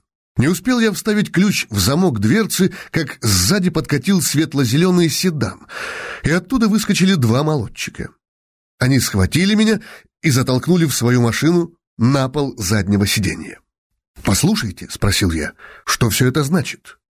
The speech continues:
Сидящий на мне уточнил: "Хочешь знать, как это называется?" Я робко предположил: "Э, похищение?" "Вот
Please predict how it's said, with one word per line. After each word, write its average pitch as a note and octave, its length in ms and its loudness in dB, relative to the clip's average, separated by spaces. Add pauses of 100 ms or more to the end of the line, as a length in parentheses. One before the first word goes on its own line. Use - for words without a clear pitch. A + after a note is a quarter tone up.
(300)
Сидящий F3+ 560 0
на C#3+ 160 2
мне D#3+ 240 0
уточнил: B2+ 680 -4 (360)
"Хочешь B3+ 500 0
знать, A#2+ 360 0 (100)
как - 320 -2
это A2+ 180 0
называется?" - 880 -2 (600)
Я G#2+ 480 0
робко G2 360 -2
предположил: A#2+ 600 0 (300)
"Э, G#2+ 160 0
похищение?" D#3 920 0 (560)
"Вот D3+ 380 0